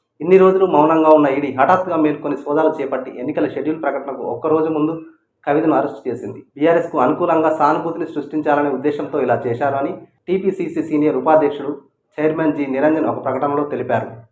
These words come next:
ఇది ఇలా ఉండగా, ఢిల్లీ నుంచి వచ్చిన ఈడీ ప్రత్యేక బృందంలో పన్నెండు మంది అధికారులు ఉన్నారు.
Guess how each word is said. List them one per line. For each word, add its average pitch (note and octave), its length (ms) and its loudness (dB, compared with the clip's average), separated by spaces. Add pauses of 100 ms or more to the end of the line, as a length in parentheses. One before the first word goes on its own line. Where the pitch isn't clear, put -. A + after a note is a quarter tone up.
(340)
ఇది D3 100 -2
ఇలా C#3+ 140 6
ఉండగా, D#3+ 500 0 (240)
ఢిల్లీ F3 180 4
నుంచి G3 240 4
వచ్చిన D3 240 0
ఈడీ C3+ 280 0
ప్రత్యేక E3 400 0
బృందంలో D3 460 0 (140)
పన్నెండు F3 280 2
మంది E3+ 200 -2
అధికారులు C#3+ 420 0
ఉన్నారు. A#2 360 -2